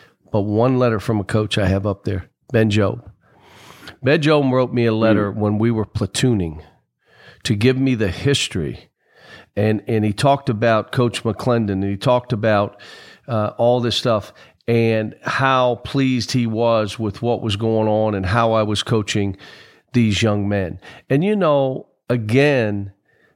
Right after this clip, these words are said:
Speaker 1: guys like that have and fe-,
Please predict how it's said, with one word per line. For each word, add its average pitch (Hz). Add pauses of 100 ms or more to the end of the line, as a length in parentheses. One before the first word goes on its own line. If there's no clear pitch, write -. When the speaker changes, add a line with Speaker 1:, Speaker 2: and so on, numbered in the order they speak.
(600)
Speaker 1:
guys 147
like 135
that 120 (600)
have 135
and 107
fe-, 131